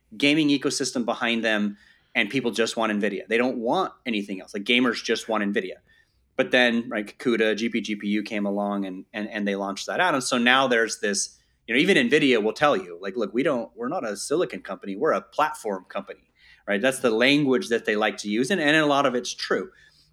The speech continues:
But within that view, I thought your point about, you know, look, you could model them a-, as software because of that, that to the degree that whether or not they sell it or not, that's the thing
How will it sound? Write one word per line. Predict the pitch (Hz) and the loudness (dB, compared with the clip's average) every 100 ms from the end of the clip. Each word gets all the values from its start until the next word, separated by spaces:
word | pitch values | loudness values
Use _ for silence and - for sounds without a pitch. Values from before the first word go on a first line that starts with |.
| - | -12
But | 101 220 139 | 4 4 6
within | 139 135 160 151 | 2 2 4 4
that | 131 110 107 104 | 4 2 0 -4
view, | - 120 107 104 | 0 2 2 0
I | |
thought | 104 117 | 0 -2
your | 110 | -2
point | 113 - 120 | -6 -2 0
about, | 113 110 104 101 - _ _ _ _ | 2 2 2 0 -4 _ _ _ _
you | |
know, | 117 | 0
look, | 120 120 - | 2 0 0
you | 135 | -2
could | 127 98 | 0 0
model | 110 156 226 | 2 2 2
them | 117 107 | 0 0
a-, | 104 117 - | -2 -4 2
as | 143 160 - | 2 4 0
software | 143 160 - 127 110 | 0 0 0 0 0
because | 101 101 160 | -2 0 0
of | 156 95 | 0 -6
that, | 90 64 _ | -12 -12 _
that | 117 107 - _ _ _ | 0 0 -4 _ _ _
to | 127 | -2
the | 113 | 0
degree | 117 123 170 | 0 2 2
that | 151 | 4
whether | 139 175 | 4 4
or | |
not | 156 147 | 2 0
they | |
sell | 131 147 | 0 0
it | 123 | 2
or | |
not, | 127 107 - - - _ _ _ - | 2 2 -4 -20 -20 _ _ _ -20
that's | 107 127 135 151 - | 0 4 4 4 -2
the | - | -2
thing | 123 - 156 120 92 98 | -2 0 2 2 0 -8